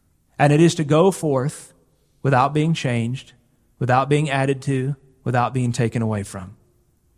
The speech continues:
Jude also calls us to remember that God will destroy false teachers. That those whom they're gonna see around them, because there would probably be a temptation as they see this, "Well, what is God going to do?"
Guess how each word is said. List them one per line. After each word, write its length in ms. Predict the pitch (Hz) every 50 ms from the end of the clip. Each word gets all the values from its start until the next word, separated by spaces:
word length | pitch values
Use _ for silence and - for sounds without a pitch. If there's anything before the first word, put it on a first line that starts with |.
| _ _ _ _ _ _ _ _ _ _ _ _ - - -
Jude 180 | - 180 190 202
also 340 | 190 202 226 214 - 196 180
calls 360 | - 175 180 180 180 156 170
us 120 | 170 - -
to 80 | 165
remember 460 | 160 156 165 185 196 170 135 113 - - - _ _ _ _ _ _ _ _ _ _ _ _ _ _ _ _ _ _ _ _ _ _ _ _ _ _ _ _ _ _ _ _ _ _ _ -
that 160 | 135 131 127
God 260 | 139 143 147 147 143
will 80 | 135 143
destroy 380 | 139 131 - - 160 156 147 139
false 260 | - 135 131 120 -
teachers. 520 | - 170 170 - - 117 - - - - _ _ _ _ _ _ _ _ _ _ _ _ _ _ _ _ _ _ _ _ _ _ _ _ _ _ _ _ _ _ _ _ _ _ _ _ _ _ _ _ _ _ -
That 220 | 143 143 131 131
those 580 | 143 139 151 160 165 180 196 185 - - - - _ _ _ _ _ _ _ _ _ _ _ _ _ _ _ -
whom 140 | 143 147
they're 180 | 143 143 147 151
gonna 200 | 151 165 160 143
see 300 | - - - 170 175 170
around 360 | 160 151 151 156 160 165 170
them, 340 | 165 156 170 190 208 202 - - _ _ _ _ _ _ _ _ _
because 200 | _ - 208 175
there 80 | 185 214
would 160 | 226 226 226
probably 400 | - 208 196 208 220 220 190 196
be 60 | 202
a 40 | 196
temptation 600 | 185 - 190 208 190 - 190 185 180 - 196 190
as 100 | 185 170
they 140 | 180 170 160
see 180 | - - 202 202
this, 180 | 190 180 -
"Well, 120 | 170 165 156
what 240 | 175 185 196 226 254
is 100 | 247 202
God 320 | 180 208 196 202 208 202
going 200 | 190 196 196 190
to 80 | 180 170
do?" 280 | 233 254 226 165 -